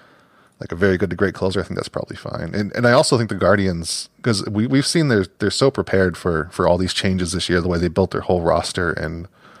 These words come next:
their lineup. I would be shocked if they didn't see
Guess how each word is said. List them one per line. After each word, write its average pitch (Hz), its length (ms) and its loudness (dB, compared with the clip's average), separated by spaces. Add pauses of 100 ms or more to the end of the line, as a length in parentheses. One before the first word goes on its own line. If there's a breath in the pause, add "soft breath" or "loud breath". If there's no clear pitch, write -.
(560 soft breath)
their 101 140 0
lineup. 92 340 0
I 110 140 6
would 123 100 4
be 107 100 0
shocked 95 440 0
if - 140 -10
they 92 120 -2
didn't 90 320 -2
see 90 440 -2